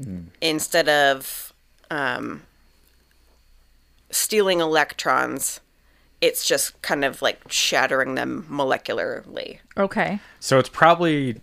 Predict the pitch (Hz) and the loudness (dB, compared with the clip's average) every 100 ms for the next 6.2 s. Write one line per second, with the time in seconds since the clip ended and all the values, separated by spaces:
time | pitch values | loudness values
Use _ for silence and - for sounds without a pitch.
0 | _ 113 113 117 117 104 - - _ _ | _ -4 0 4 4 2 -4 -20 _ _
1 | _ - - - 160 143 117 - - 113 | _ -10 -4 0 0 2 -2 -2 0 2
2 | 110 - - 92 - - 135 113 67 95 | 2 0 -8 -8 -8 -2 0 0 -2 -10
3 | - _ - _ _ _ _ _ - - | -16 _ -20 _ _ _ _ _ -8 -2
4 | 147 269 254 - - _ _ _ _ _ | 0 0 -2 -8 -12 _ _ _ _ _
5 | _ _ _ 123 127 117 185 185 262 165 | _ _ _ -10 -6 -2 2 2 2 2
6 | 131 | 2